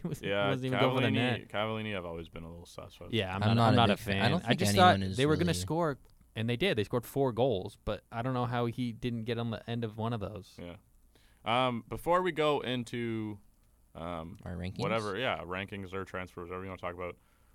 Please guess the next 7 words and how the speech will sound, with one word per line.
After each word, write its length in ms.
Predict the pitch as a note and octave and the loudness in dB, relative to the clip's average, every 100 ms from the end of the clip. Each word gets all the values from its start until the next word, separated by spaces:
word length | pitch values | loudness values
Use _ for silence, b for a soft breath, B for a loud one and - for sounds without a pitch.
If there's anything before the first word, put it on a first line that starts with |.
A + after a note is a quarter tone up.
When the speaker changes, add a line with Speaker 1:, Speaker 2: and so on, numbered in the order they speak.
| _ | _
Speaker 2:
who 120 | B2 | -2
do 40 | D3 | 0
you 80 | |
guys 220 | E3 D#3 - | 2 2 0
think 480 | - A2+ A#2 A2 - | -6 -4 -4 -6 -6
is, 520 | G#2 G2+ G2 - - _ _ _ _ _ _ - _ _ _ _ _ | -4 -4 -6 -10 -14 _ _ _ _ _ _ -20 _ _ _ _ _
like, 320 | G#2+ F#2+ - | -6 -6 -8